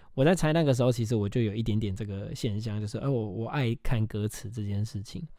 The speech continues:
对，那只是最近这真的就是又把它强化了，就觉得，哇，这件事情真的蛮有趣的，我很喜欢去看很有深度的歌词。对，所以大家如果啊，现在还，还有这个机会啊，或者是说，呃，你说真的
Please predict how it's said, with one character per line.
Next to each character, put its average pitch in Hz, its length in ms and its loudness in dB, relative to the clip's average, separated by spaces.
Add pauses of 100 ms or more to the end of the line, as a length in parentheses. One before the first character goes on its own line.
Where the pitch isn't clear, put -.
(260)
对， 101 160 -4
那 113 160 -2
只 110 100 0
是 131 80 6
最 127 220 4
近 120 180 4
这 113 160 2
真 147 280 2
的 107 260 2
就 110 100 -2
是 117 180 0
又 117 120 4
把 95 100 0
它 104 140 -2
强 101 260 -2
化 101 280 -2
了， 110 100 -8
就 110 100 -4
觉 104 140 -4
得， 104 80 -2 (380)
哇， 127 100 0
这 - 0 -
件 139 160 6
事 131 60 2
情 120 120 4
真 117 80 4
的 110 60 4
蛮 104 160 2
有 101 140 0
趣 101 200 -2
的， 92 140 -2
我 101 80 2
很 107 100 2
喜 107 120 -2
欢 101 120 0
去 110 80 -2
看 107 200 2
很 101 120 0
有 101 80 0
深 101 240 -4
度 107 140 2
的 98 140 -4
歌 95 180 -4
词。 - 260 -10 (1080)
对， 110 100 -4
所 131 120 2
以 131 80 4 (300)
大 156 140 2
家 131 160 4
如 117 160 4
果 113 180 2
啊， 92 240 -6 (320)
现 135 240 4
在 127 160 4
还， 113 220 2
还 127 140 2
有 113 100 2
这 120 80 0
个 117 80 2
机 113 260 0
会 113 200 6
啊， 101 60 2
或 135 140 4
者 131 80 2
是 131 60 4
说， 123 300 4
呃， 107 380 -4 (100)
你 117 200 -6
说 135 120 0
真 180 200 0
的 156 220 4